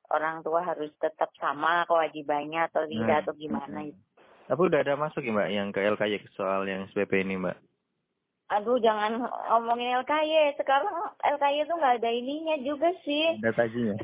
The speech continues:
Speaker 1: Apa ya? <laughs> Itu nggak ada. Itu kalau di tingkat nasional kurang inilah. Aku juga
Speaker 2: Kurang
Speaker 1: nggak
Speaker 2: ya?
Speaker 1: ngurusin L K Y banget. Sekarang saya nggak tahu L K Y kayak gimana.
Speaker 2: Walah. Lah Mbak Intan sekarang di,
Speaker 1: Hmm.
Speaker 2: di apa nih Mbak? Tim itu ya, tim advokasi itu ya berarti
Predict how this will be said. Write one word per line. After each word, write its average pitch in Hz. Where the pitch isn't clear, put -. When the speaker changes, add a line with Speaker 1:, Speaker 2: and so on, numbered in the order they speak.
Speaker 1:
Apa -
ya? 208
<laughs> 277
Itu 277
nggak 220
ada. 208
Itu 254
kalau 269
di 220
tingkat 220
nasional 233
kurang 233
inilah. 240
Aku 262
juga 208
Speaker 2:
Kurang -
Speaker 1:
nggak 165
Speaker 2:
ya? 196
Speaker 1:
ngurusin 214
L 208
K 208
Y 190
banget. 170
Sekarang 240
saya 254
nggak -
tahu 233
L 175
K -
Y 170
kayak -
gimana. 151
Speaker 2:
Walah. 127
Lah 107
Mbak 110
Intan 139
sekarang 165
di, 131
Speaker 1:
Hmm. 123
Speaker 2:
di 123
apa 110
nih 104
Mbak? 90
Tim 120
itu 120
ya, 92
tim 101
advokasi 104
itu 107
ya 98
berarti 87